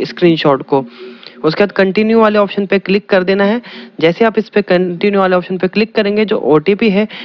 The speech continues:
रजिस्टर्ड नंबर पर सेंड हो जाएगा। अब ये जो है फाइनल सबमिट होने जा रहा है फॉर्म। तो ओटीपी को आपको रजिस्टर्ड नंबर से देख लेना है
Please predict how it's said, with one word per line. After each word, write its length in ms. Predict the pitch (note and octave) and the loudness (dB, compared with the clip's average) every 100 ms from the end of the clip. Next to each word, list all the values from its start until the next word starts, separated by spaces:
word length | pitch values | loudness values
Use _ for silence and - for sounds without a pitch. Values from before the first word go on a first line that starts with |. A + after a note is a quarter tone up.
| - D3+ | -10 0
रजिस्टर्ड 380 | E3+ F3+ A#3 A3 | 0 2 0 0
नंबर 260 | G3+ F#3+ | 0 0
पर 140 | F3+ G3 | -2 -4
सेंड 360 | - E3 E3+ | 0 0 2
हो 140 | E3+ F3 | 2 2
जाएगा। 340 | F3 F3+ A3 - - - | 2 0 -2 -6 -20 -4
अब 120 | G3+ | -2
ये 120 | A3 G#3+ | 2 2
जो 100 | A3 | 2
है 80 | |
फाइनल 320 | G#3+ F3 E3 E3 | 0 -2 -2 -2
सबमिट 340 | F3 F3+ F3+ | -2 0 0
होने 180 | F#3 F#3 | 2 2
जा 100 | F3 | 2
रहा 120 | F3+ | 2
है 80 | F#3 | 2
फॉर्म। 300 | F#3 G3+ A#3 - - - - | 0 -2 -2 -12 -20 -20 -2
तो 80 | - | 0
ओटीपी 540 | - D3+ F#3 A3+ A3+ G#3+ | 2 2 2 0 -2 0
को 140 | A3 | 0
आपको 420 | - E3+ E3 F3+ | 0 -2 -4 -2
रजिस्टर्ड 360 | E3+ F3 G#3+ G3+ | 0 0 -2 0
नंबर 260 | G3 G3 | 2 0
से 160 | F#3+ G3 | 0 -4
देख 280 | E3 F3 F#3+ | 0 -2 0
लेना 200 | F#3 F#3+ | 0 2
है 140 | G#3+ | 0